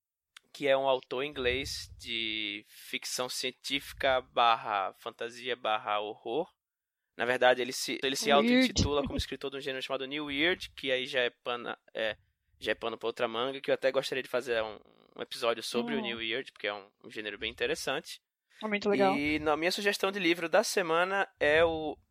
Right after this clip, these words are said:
Speaker 1: A Cidade e a Cidade, do China Miéville.
Speaker 2: Também.
Speaker 1: E por que eu queria falar dele aqui?
Speaker 2: <laughs>
Speaker 1: O, tanto do autor como desse livro. Eu acho um pouco difícil,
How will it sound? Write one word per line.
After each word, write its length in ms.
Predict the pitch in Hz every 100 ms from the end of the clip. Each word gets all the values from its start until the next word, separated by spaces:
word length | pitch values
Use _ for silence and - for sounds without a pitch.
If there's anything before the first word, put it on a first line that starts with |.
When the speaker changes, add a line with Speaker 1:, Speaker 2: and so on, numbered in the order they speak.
| -
Speaker 1:
A 80 | 143
Cidade 600 | - 156 160 208 196 220 -
e 100 | 196
a 60 |
Cidade, 480 | - 185 147 131 147
do 100 | 151 -
China 240 | 147 151
Miéville. 520 | 151 131 113 113 90 - _ - - -
Speaker 2:
Também. 220 | 220 214
Speaker 1:
E 40 | 185
por 100 | 240
que 60 |
eu 60 | 254
queria 180 | 247 226
falar 220 | - 190
dele 280 | 160 156 135
aqui? 280 | - 117 - -
Speaker 2:
<laughs> 280 | - 262 254
Speaker 1:
O, 20 |
tanto 240 | 165 170
do 100 | 180
autor 220 | 170 160 160
como 200 | 170 175
desse 220 | 156 -
livro. 360 | 151 135 127 - _ _ _ _
Eu 100 | -
acho 200 | 160 -
um 20 | 190
pouco 640 | - 190 196 208 190 180
difícil, 920 | 165 175 - - 190 220 - 165 139